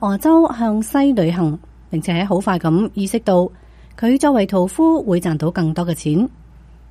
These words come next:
警方正喺度調查破壞者係咪同斯旺斯頓一家發生咗爭執，或者呢個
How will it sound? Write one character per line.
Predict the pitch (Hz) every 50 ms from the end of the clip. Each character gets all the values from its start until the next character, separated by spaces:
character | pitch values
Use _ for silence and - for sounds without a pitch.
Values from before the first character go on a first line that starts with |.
| - - -
警 | 156 175 180
方 | 220 214 214 220 214 -
正 | - 202 190
喺 | 185 202
度 | 226 202 180
調 | 175 175 175
查 | - 190 175 165 160
破 | 160 185 196 196
壞 | 185 180 165
者 | 160 170 156 160 190 233 - - -
係 | 220 208
咪 | 208 208 202 202 208 208
同 | - 208 190 180 180 180 185 185
斯 | - - 330
旺 | 311 285 240 196 190
斯 | - 294 285
頓 | 277 233 185 185
一 | 226 240
家 | - 262 254 262 254 - -
發 | - 175
生 | 170 - 202 202 -
咗 | 165 160
爭 | - 185 185 190
執， | - 214 220 - - - - - - - - - -
或 | 185 170 160
者 | - 170 156 156 170 202 190 - -
呢 | 196 208 202
個 | - 180 170 170 175 180